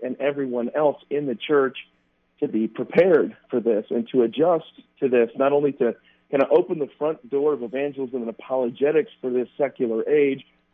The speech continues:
but also to close that back door of all the people who've been leaving the church. And then on top of that,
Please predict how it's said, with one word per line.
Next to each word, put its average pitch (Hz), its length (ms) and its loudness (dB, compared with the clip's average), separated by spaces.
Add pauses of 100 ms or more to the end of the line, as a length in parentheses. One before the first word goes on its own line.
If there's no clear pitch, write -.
(160)
but 180 80 0
also 175 220 2
to 120 80 -4
close 156 460 0
that 117 340 -4
back - 440 0
door 90 440 -8 (360)
of 117 120 -4
all 147 220 6
the 131 100 0
people 135 380 -4
who've 123 220 -8
been 117 280 -4
leaving 165 480 -2 (160)
the 117 80 -2
church. 113 380 -2
And 160 140 -4
then 196 120 2
on 156 180 2
top 131 240 0
of 110 100 -6
that, 180 320 4